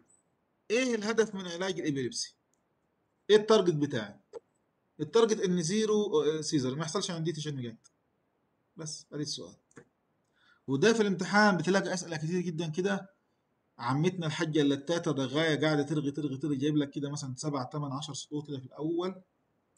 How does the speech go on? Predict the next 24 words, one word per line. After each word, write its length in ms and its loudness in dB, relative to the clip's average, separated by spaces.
قصة 220 2
طويلة 280 8
وعنده، 300 4
وعنده، 300 2
وعنده 280 0
مش 140 -2
عارف 180 0
بياخد 300 2
كذا 160 2
وكذا، 200 0
وفي 100 -2
الآخر 240 -4
تلاقي 260 0
السؤال 480 0
كده 220 -2
ملوش 260 2
علاقة 260 0
بالكم-، 440 -2
بالعد 360 -6
ده 100 -12
كله. 180 -20
فإحنا 260 4
في 80 0
الامتحان 720 6